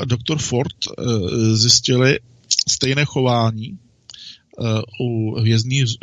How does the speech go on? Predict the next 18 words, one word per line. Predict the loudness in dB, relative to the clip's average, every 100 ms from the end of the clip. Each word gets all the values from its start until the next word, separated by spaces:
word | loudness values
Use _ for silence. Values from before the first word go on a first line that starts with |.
| -6
u | 0 0
hmot-, | 2 0 0 -2 2
hmotných | 2 4 2 0 -2 -2 2
hvězdných | 4 6 4 2 2
zhluků | 4 0 0 0
v | 2
sousední | 6 6 6 4
mlhovině, | 6 6 6 4 2 0
eh, | -4 -8 -6 -8 -10 -4 4 4
v | 4
Andromédě | 2 4 4 4 4 4 0 -2 -12 -20 -20 -12 -10 -10 0
a | 0
později, | 2 0 2 4 6 6 6 4
eh, | 0 -2 0 2 2
v |
dalších | 2 2 0 0
šedesáti | 0 2 2 4 2 0 -2
spirálních, | -2 0 2 0 -2 -4 -8